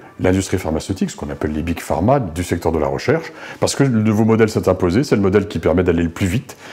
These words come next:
Le plus vite vers quoi ? Bah, le plus vite vers la thérapeutique. Donc, vous citez les maladies rares, les cancers pédiatriques, donc, euh, effectivement, c'est un ensemble qui me paraît un bon exemple, parce que c'est un endroit où la recherche va très vite,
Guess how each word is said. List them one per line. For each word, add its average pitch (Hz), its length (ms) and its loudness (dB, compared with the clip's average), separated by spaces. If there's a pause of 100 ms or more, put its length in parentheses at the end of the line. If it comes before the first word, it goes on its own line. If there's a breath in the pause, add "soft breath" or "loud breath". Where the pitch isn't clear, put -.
(140 loud breath)
Le 90 80 0
plus 95 140 0
vite 95 180 0
vers 90 180 0
quoi ? 123 160 4
Bah, 110 160 -2
le 80 80 -6
plus 64 160 -6
vite - 240 -6 (240 loud breath)
vers 92 120 4
la 87 60 4
thérapeutique. 87 600 -2
Donc, 92 160 2 (720 loud breath)
vous 104 140 0
citez 107 280 0
les 101 80 4
maladies 92 280 4
rares, 95 500 4
les 87 120 -4
cancers 82 280 -2
pédiatriques, 87 520 0
donc, 73 220 -14
euh, 95 100 -8
effectivement, 85 600 -2
c'est - 300 -8
un 78 300 0
ensemble 78 560 0 (560 loud breath)
qui 92 160 -4
me 82 160 0
paraît 85 500 0
un 80 80 -4
bon 85 240 2
exemple, 92 460 2
parce - 180 -4
que 92 100 -4
c'est - 380 -6
un 85 220 2
endroit 80 760 2
où 87 120 0
la 82 80 2
recherche 85 480 0
va 78 200 -2
très - 220 0
vite, 151 300 -2